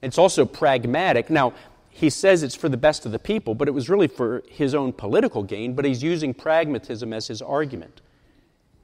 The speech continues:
And so we see the separateness of this high priest, but it is not a separateness of holiness. It's a separateness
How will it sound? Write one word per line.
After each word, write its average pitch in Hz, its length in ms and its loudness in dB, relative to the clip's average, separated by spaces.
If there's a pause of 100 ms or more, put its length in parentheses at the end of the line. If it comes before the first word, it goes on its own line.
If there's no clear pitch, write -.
And 131 120 -8
so 180 180 -2
we 151 120 4
see 165 200 -6
the 143 120 -6
separateness 139 720 -4
of 110 80 -10
this 117 180 -10
high 147 200 -2
priest, - 440 -6
but 139 140 0
it 143 100 -2
is 139 200 -2
not 180 260 0
a 160 60 -2
separateness 143 580 -4
of 131 100 -12
holiness. 156 600 0 (880)
It's 147 160 -6
a 147 40 -4
separateness - 840 -4